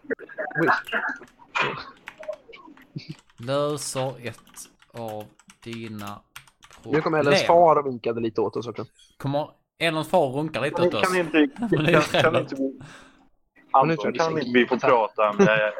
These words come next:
Speaker 3: Ellens pappa?
Speaker 2: Snälla, kan vi prata med Ellens pappa?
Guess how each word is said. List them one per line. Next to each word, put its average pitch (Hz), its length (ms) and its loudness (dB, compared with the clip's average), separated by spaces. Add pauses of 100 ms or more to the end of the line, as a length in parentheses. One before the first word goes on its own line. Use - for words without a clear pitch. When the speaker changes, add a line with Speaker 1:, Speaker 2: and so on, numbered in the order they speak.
Speaker 3:
Ellens 104 320 -2
pappa? 113 440 -2 (1200)
Speaker 2:
Snälla, 131 420 -4
kan 135 180 -4
vi 135 60 -14
prata 151 200 -4
med 139 100 -4
Ellens 113 160 -6
pappa? - 300 -8